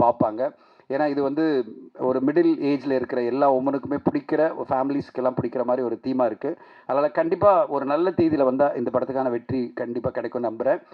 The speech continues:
ஆ, இந்த சேம் டைம், ஆ, வசந்த பாலன் சார் சொன்னாரு, பெண் இயக்குனர் அப்படின்னு சொல்லும்போது நான் ஒரு விஷயம் சொல்ல விரும்புறேன். தமிழ் சினிமால ஒரு இருநூத்தி நாற்பது, இருநூத்தம்பது படம் வருதுன்னா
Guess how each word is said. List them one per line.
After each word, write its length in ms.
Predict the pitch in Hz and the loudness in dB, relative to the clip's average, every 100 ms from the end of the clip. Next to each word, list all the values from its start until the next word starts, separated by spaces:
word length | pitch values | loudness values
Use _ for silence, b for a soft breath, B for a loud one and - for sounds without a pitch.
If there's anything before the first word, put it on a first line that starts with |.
| B B B | B B B
ஆ, 140 | 113 120 | -2 0
இந்த 140 | 135 | 0
சேம் 180 | 175 175 | 2 2
டைம், 240 | 170 180 170 156 135 | 4 2 0 -2 2
ஆ, 180 | 131 123 | 2 2
வசந்த 300 | 123 135 196 | 0 -2 0
பாலன் 240 | 170 139 135 | 2 2 0
சார் 140 | 127 | 0
சொன்னாரு, 220 | 123 117 | 0 0
பெண் 200 | - 151 | -2 0
இயக்குனர் 500 | 160 151 143 151 151 | 2 2 0 2 2
அப்படின்னு 140 | 131 135 | 0 -4
சொல்லும்போது 380 | 143 127 135 135 | -2 -2 -2 0
நான் 120 | 127 | 0
ஒரு 100 | 120 | 0
விஷயம் 220 | 131 135 | -4 -4
சொல்ல 200 | 131 123 | -2 -2
விரும்புறேன். 300 | 110 120 143 - b b b b | -2 -2 -4 -4 b b b b
தமிழ் 220 | 151 190 | 0 2
சினிமால 480 | 190 165 151 160 160 | 0 2 4 4 2
ஒரு 160 | 139 135 | -2 -2
இருநூத்தி 600 | 135 156 151 151 139 123 | -2 -2 -2 -2 -2 0
நாற்பது, 420 | 127 127 131 123 | 0 0 -2 -2
இருநூத்தம்பது 380 | 131 131 123 120 | -2 -4 -4 -2
படம் 240 | 139 156 | 0 2
வருதுன்னா 500 | 143 135 131 123 113 | 0 -2 -2 -2 -2